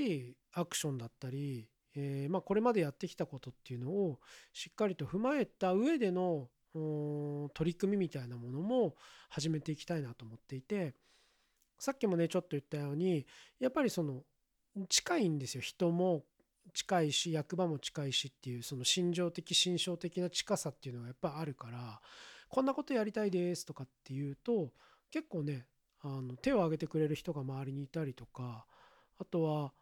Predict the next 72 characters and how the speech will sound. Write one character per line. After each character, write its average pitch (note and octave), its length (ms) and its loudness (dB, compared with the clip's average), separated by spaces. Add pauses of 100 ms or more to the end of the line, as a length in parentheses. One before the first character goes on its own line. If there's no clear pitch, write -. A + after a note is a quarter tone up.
(340)
ま A#3 80 4
あ、 G#3 40 8
役 F#3 300 4
場 G#3+ 120 4
だ F#3 80 6
っ - 100 -2
た D3 120 -4
り C3 100 -6
と C#3 100 -10
か C3+ 120 -8
も、 F3+ 360 4 (520)
巻 C#3 440 -2
き - 20 -20
込 C#4+ 140 0
ん B3+ 60 2
で E3 80 0
で D3+ 120 0
き - 100 -10
た C#3 120 -6
り A#2 100 -10
と - 100 -20
か - 80 -10
す - 160 -6
る C3+ 80 -4
可 - 160 -2
能 G3+ 160 4
性 G#3+ 180 2
が G#3+ 140 0
あ A3+ 40 2
る G#3+ 60 0
こ - 140 -8
と - 100 -16
っ - 40 -16
て - 160 -14
い - 20 -8
う A#2+ 80 -8
の B2+ 80 -8
が D#3 340 -4
結 C#4+ 200 -6
構 D3+ 180 0
あ F3 40 2
る D3+ 140 0
ん G#2+ 200 -16
で G#2+ 80 -16
す - 120 -10
よ D#3+ 60 -2
ね。 F#3+ 120 -4 (520)
で、 G3+ 60 -4
そ B3+ 120 0
れ C#4 120 2
が C#4 320 -2
結 - 180 -8
果 A3+ 120 -2
的 A#3+ 220 -6
に B3+ 140 0
こ F3+ 380 -2 (280)
う、 G3+ 40 -2
ま G3 140 2
あ、 F3+ 40 2
街 D3+ 380 -2
を C#4+ 60 2
盛 D3 240 2
り D3 40 2
上 D3 100 -2
げ D#3 120 0
る C3 120 -4
だ A2 60 -12
っ A2 60 -18 (100)
た A2+ 80 -14
り A2 80 -12
と A#2+ 140 -18
か、 D3 340 -8